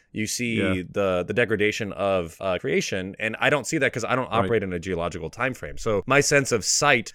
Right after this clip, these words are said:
Speaker 1: uh, is very much,
Speaker 2: Yeah.
Speaker 1: uh, you know, limited, you know, certainly by my own limited framework.
Speaker 2: Yeah.
Speaker 1: And that's difficult because then if I don't really care about things that happen on a geological time frame, it's difficult because it's a too
Speaker 2: Right.
Speaker 1: big, you know,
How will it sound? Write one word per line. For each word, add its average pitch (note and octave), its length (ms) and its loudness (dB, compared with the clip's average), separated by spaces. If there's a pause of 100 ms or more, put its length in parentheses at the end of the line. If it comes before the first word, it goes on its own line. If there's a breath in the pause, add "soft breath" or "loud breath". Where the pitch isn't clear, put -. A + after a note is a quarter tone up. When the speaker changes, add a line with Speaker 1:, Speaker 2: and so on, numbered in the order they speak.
Speaker 1:
uh, G#2+ 260 4
is A2 160 0
very A#2 200 6
much, G2+ 360 0
Speaker 2:
Yeah. F2 140 -6
Speaker 1:
uh, E2+ 440 0 (120)
you A2 80 -4
know, G2+ 100 -2
limited, C#3+ 520 6
you A2+ 80 -4
know, G#2 140 0
certainly G#2+ 420 0
by G#2 160 -2
my G2+ 140 -2
own G2 260 -2
limited G#2 320 -2
framework. B2+ 380 2
Speaker 2:
Yeah. G#2+ 200 4 (240)
Speaker 1:
And D#3 80 4
that's E3+ 120 4
difficult F#3+ 320 6
because B2 280 2
then B2 220 4
if A#2 280 -4
I B2+ 60 4
don't E3 180 6
really D3+ 160 6
care C#3+ 220 6
about A#2+ 180 4
things G#2+ 240 0
that F2+ 180 2
happen F#2+ 600 -2
on G#2+ 280 0
a G2+ 80 -4
geological G2 580 -2
time A#2+ 260 -4
frame, D#2+ 260 -6
it's G#2 140 -4
difficult D#3 340 2
because G2+ 180 -4
it's G2+ 120 -6
a G2+ 80 -4
too - 280 -2
Speaker 2:
Right. A2 100 4
Speaker 1:
big, C#3 320 6
you F#2+ 100 -8
know, G#2 120 -6